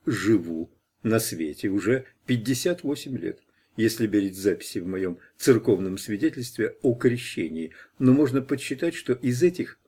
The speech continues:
пятидесяти восьми лет более двадцати я потратил на сон. И как же мне к ним относиться? Жил я все эти годы или нет? А как быть с теми месяцами,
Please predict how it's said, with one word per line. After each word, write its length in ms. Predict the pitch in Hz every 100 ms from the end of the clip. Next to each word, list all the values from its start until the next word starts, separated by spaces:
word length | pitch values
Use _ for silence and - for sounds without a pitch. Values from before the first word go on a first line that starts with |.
| _
пятидесяти 560 | 156 123 87 - - 90
восьми 340 | 90 - -
лет 240 | - - _ _ _ _ -
более 340 | 123 160 156
двадцати 480 | 139 151 - - 180
я 180 | 107 98
потратил 640 | 113 - 98 80 87 76 - _
на 120 | 131 160
сон. 440 | - - 82 - _ _ _ _ _ -
И 60 | 170
как 240 | 127 120
же 140 | 104
мне 220 | 92 87 - _
к 80 | -
ним 180 | 117 87
относиться? 640 | - - - - - - - _ _ _
Жил 280 | 123 196 220
я 240 | 165 90 - -
все 220 | - 110
эти 160 | -
годы 340 | 120 107 - - _ _
или 200 | 123 104
нет? 300 | 90 92 - _ _ _ _
А 140 | 131
как 260 | 131 170 135
быть 300 | 98 85 -
с 200 | - -
теми 380 | - 104 85 82
месяцами, 760 | 120 101 - 113 - 78 67 -